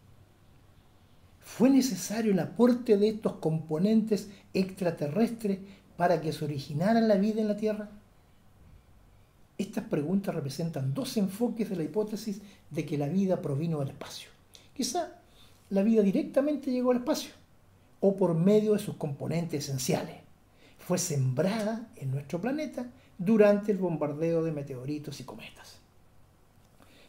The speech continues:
La hipótesis alternativa es que la vida nos es propia,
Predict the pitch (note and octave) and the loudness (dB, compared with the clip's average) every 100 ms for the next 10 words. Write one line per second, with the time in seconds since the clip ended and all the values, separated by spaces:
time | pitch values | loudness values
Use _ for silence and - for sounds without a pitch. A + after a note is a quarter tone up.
0 | - C3+ C3 D#3+ D#3 C#3 B2+ - B2 E3+ | -10 -6 -6 -6 -8 -10 -12 -14 -12 -8
1 | D#3+ F#3+ C4+ B3 B3 - - E3 D3+ F#3+ | -6 -2 0 0 -2 -4 -6 -4 0 2
2 | G3 F#3+ - - E3 E3+ - - D3+ - | 4 2 -2 -6 0 0 0 -4 -4 -4
3 | - F3+ D#3 - - | -4 -2 0 -2 -12